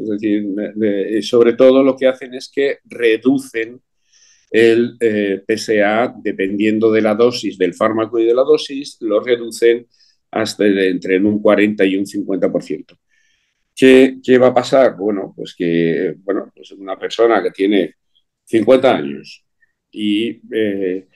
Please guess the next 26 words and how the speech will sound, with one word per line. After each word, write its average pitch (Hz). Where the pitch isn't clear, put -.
es 110
una 107
persona 110
que 110
se 104
preocupa 98
de 101
su 98
salud 156
y, 143
entre 87
otras 95
cosas, -
se 117
preocupa 104
de 95
su -
pelo, 101
de -
su, 87
de 85
su, 82
eh, 92
porque 87
le 82
interesa, 85